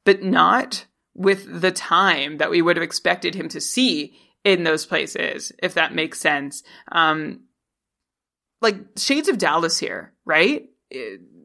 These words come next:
Duchesne wasn't just losing minutes, like, the whole team was struggling. Everybody was losing minutes. It felt like Nashville had all these pieces that they just did not know exactly what to do with. The one piece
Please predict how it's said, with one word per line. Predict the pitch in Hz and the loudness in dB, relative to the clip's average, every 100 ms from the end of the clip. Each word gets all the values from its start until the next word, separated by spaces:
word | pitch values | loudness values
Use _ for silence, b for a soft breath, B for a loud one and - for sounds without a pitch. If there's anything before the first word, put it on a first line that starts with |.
| 110 | -10
Duchesne | 185 196 233 240 | -4 0 2 4
wasn't | 240 240 | 2 2
just | 190 190 | 0 2
losing | 175 160 | 0 0
minutes, | 185 208 208 | 0 0 0
like, | 190 | 0
the | 185 | 0
whole | - 208 208 | 2 2 2
team | 202 165 165 160 160 B B | -2 -4 -2 -4 -8 B B
was | - 170 | -2 0
struggling. | - 165 151 160 | 2 0 -2 -4
Everybody | 160 175 202 175 156 | -2 0 2 0 0
was | 151 147 | -4 -4
losing | 151 147 147 | -4 -2 -2
minutes. | 143 147 147 | 0 -2 -2
It | - | -6
felt | - 214 - | 0 0 2
like | 254 233 | -2 -2
Nashville | 180 175 165 170 170 165 b b | 0 0 0 0 0 -2 b b
had | - 170 | -4 -2
all | - 170 | 0 0
these | 196 233 | 0 -4
pieces | - 165 160 156 147 147 | -4 -4 -2 -2 -2 -4
that | 151 | -2
they | 180 | -2
just | 175 185 175 | 0 -4 0
did | 196 | 0
not | 196 165 151 156 | 2 2 2 2
know | 131 156 | 0 0
exactly | 151 147 147 147 - 160 | 0 0 -2 -2 -2 -2
what | 151 160 | 0 -2
to | 165 | -4
do | 147 | -6
with. | 143 147 | -6 -6
The | - | -4
one | 151 156 214 285 | -2 2 2 0
piece | 165 160 - | -2 -4 -8